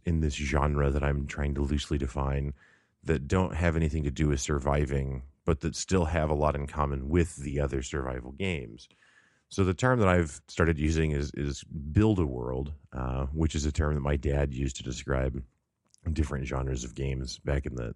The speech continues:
in the nineties. So <laughs> he wasn't talking about these games 'cause he never actually saw these, but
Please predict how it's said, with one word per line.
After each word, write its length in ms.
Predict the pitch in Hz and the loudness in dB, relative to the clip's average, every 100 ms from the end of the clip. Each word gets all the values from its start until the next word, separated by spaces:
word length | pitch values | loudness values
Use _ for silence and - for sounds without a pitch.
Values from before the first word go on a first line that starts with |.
| - | -6
in 120 | 67 | -4
the 80 | 62 | -4
nineties. 560 | 62 65 65 62 64 | -4 -6 -6 -8 -8
So 360 | - 67 69 - 107 107 107 | -6 -4 -2 -2 0 2 2
<laughs> 0 | - - - - | 2 -8 -6 2
he 100 | 127 | 6
wasn't 300 | 117 101 85 | 6 4 4
talking 260 | 92 82 | 2 4
about 220 | 85 78 | 4 4
these 200 | 73 87 | 4 2
games 320 | 73 76 78 73 | 2 2 2 0
'cause 140 | 67 | -4
he 80 | 67 | -2
never 240 | 69 69 | -2 0
actually 200 | 65 64 | -2 -6
saw 240 | - 92 82 | 0 2 4
these, 280 | 82 71 | 2 -2
but 240 | - 69 | -2 -2